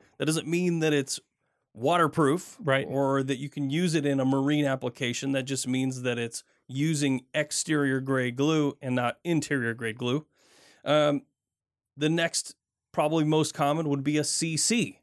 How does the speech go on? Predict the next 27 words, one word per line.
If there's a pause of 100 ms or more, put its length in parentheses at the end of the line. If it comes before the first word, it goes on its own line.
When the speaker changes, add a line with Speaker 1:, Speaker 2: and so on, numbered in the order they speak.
(120)
Speaker 2:
Yep. (280)
Speaker 1:
C, (100)
two
C
faces.
Speaker 2:
Right. (260)
C
C
generally
will
come
to
you, (360)
um,
as
a
C
C
P
T
S,
which
is (340)
plugged (420)
and
touch
sanded.